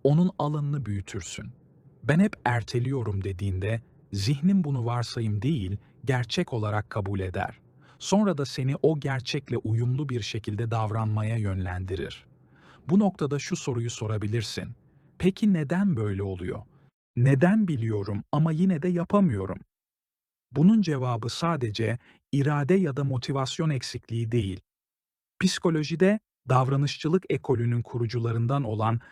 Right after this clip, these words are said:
B F Skinner, davranışlarımızın sonuçlara göre biçimlendiğini söyler. Yani bir davranış seni iyi hissettiriyorsa onu tekrar etme olasılığın artar. Ve eğer bir davranışın sonunda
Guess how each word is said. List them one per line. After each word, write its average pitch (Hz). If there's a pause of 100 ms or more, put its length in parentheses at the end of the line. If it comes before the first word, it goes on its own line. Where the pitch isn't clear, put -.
(140)
B 143
F -
Skinner, 131 (440)
davranışlarımızın 151
sonuçlara 143
göre 113
biçimlendiğini 107
söyler. 104 (520)
Yani 120 (260)
bir 175
davranış 131
seni 120
iyi 143
hissettiriyorsa 107 (340)
onu 139
tekrar 147
etme 117
olasılığın 113
artar. 104 (400)
Ve 127 (220)
eğer 147
bir 156
davranışın 120
sonunda 110